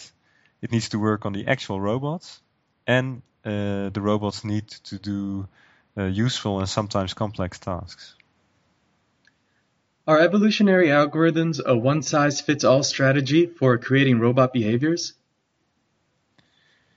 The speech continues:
Speaker 1: Um, not yet, but, uh, that's the dream, uh, a bit.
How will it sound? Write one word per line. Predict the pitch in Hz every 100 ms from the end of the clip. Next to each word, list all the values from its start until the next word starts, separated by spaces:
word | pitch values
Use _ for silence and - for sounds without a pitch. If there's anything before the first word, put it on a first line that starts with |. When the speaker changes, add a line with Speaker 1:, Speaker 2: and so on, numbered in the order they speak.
| _ _ _ _ _ _ _ _ -
Speaker 1:
Um, | 123 120 117 117 117
not | 131 147
yet, | 117 113 156 - _
but, | 117 110 -
uh, | 110 107
that's | 107 123 -
the | 117
dream, | 110 110 101 92
uh, | 90 87 90
a | 90
bit. | 90 85